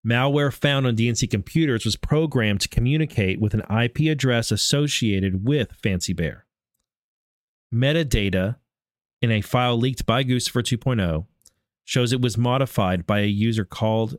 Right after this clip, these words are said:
in Cyrillic, Felix Edmundovich, a reference to the founder of a Soviet-era secret police force.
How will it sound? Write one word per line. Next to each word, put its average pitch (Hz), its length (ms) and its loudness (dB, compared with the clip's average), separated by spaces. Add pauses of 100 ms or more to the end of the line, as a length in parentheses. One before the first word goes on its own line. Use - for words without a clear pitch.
(120)
in 117 140 0
Cyrillic, 120 720 0 (380)
Felix 127 420 0
Edmundovich, 107 920 0 (720)
a 117 80 2
reference 117 460 0
to - 120 0
the 113 120 2
founder 120 480 0
of 101 80 0
a 98 80 2
Soviet-era 117 800 0
secret 107 320 -4
police 104 320 -2
force. - 480 -6